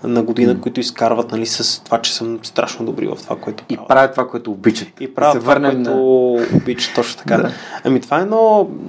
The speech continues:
Speaker 1: аз мисля, с-, страхотен успех и, и трябва да сме страшно благодарни, ако имаме щастието да го правим това нещо. А, на всички ни е ясно, че не винаги можеш да правиш това, което обичаш, това, което правиш. Понякога животът те, а,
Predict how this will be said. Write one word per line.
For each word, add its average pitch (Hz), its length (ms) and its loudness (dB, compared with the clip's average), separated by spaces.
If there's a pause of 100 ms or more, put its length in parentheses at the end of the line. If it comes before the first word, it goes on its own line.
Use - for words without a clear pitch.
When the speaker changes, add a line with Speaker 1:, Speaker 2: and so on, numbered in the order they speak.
(260)
Speaker 1:
аз - 260 -6
мисля, 147 400 -2 (560)
с-, - 280 -4
страхотен 156 680 -2
успех 147 460 -2
и, 131 40 -2 (280)
и 120 360 -6
трябва 139 160 2
да - 60 -8
сме 131 80 -14
страшно - 340 -6
благодарни, 117 480 0
ако 127 300 -4
имаме 117 460 -4
щастието 120 480 -2
да 110 60 -2
го 107 80 -8
правим - 300 -8
това - 200 -16
нещо. - 240 -12 (480)
А, - 100 -8 (120)
на 110 260 0
всички - 300 -2
ни 131 80 0
е 120 60 0
ясно, 120 300 -2
че 156 120 -8
не 143 140 0
винаги 120 760 0 (220)
можеш 117 340 2
да 113 60 -10
правиш 110 240 -2
това, - 120 -6
което - 300 -6
обичаш, - 340 -6
това, - 140 -8
което - 200 -20
правиш. 185 240 0
Понякога 120 340 -2
животът 113 380 -2
те, - 100 -6 (640)
а, 110 400 -2